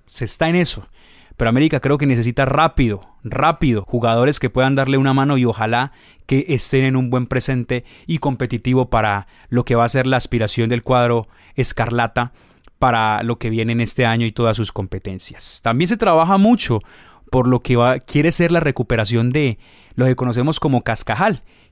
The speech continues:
que se llamaría a partir de ese tiempo sede administrativa y deportiva Gabriel Ochoa Uribe. Sería otra cosa muy importante lograda por Tulio,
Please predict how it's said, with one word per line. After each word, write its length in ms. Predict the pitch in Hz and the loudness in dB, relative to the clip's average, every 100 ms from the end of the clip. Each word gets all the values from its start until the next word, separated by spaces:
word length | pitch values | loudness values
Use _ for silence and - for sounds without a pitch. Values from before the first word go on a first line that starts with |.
| - | -6
que 120 | - | -2
se 100 | 123 | 0
llamaría 560 | 117 113 110 131 156 156 | 2 2 2 2 2 0
a 240 | - 127 | -2 -2
partir 300 | 120 107 127 | -2 -2 -2
de 80 | 143 | 0
ese 120 | 156 | 0
tiempo 360 | 156 151 135 147 | 0 0 2 0
sede 360 | - 156 160 - | 2 4 2 2
administrativa 800 | 127 117 117 113 - 104 131 143 | 0 2 0 0 -4 -2 0 0
y 60 | |
deportiva 600 | 127 107 107 - 139 139 | -2 -4 -8 -2 0 0
Gabriel 460 | 127 110 107 135 135 | 0 -2 0 0 0
Ochoa 340 | 143 123 143 123 | -2 -2 0 2
Uribe. 440 | 120 170 117 92 - - - - _ _ _ | 2 2 2 -2 -14 -20 -20 -20 _ _ _
Sería 640 | - 139 131 165 170 - - | -2 0 2 4 2 0 2
otra 400 | 185 190 170 147 | 2 4 0 0
cosa 300 | 165 165 151 | 0 2 0
muy 160 | 151 | 0
importante 560 | 151 131 110 131 127 139 | -2 -2 -4 -2 -2 -2
lograda 400 | 113 110 113 113 | -2 -2 -2 -4
por 160 | 110 - | -8 -8
Tulio, 340 | 107 104 | -6 -8